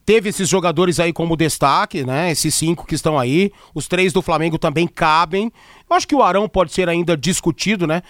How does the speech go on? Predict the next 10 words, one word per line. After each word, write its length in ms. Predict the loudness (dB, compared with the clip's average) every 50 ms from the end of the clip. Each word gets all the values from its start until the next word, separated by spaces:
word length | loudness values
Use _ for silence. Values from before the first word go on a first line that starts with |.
| -20 -18 _
Mas 200 | 0 0 2 2
é 160 | 2 2 2 0
uma 240 | 0 0 0 0
seleção 420 | 0 0 -2 -2 0 0 0 0 2
justa. 320 | 2 2 0 0 -2 -4
Eu 80 | -2 0
acho 160 | 0 -2 -2
que 60 | -4
esses 200 | -4 -2 -2 -2 0
caras, 360 | 2 2 2 0 -2 -4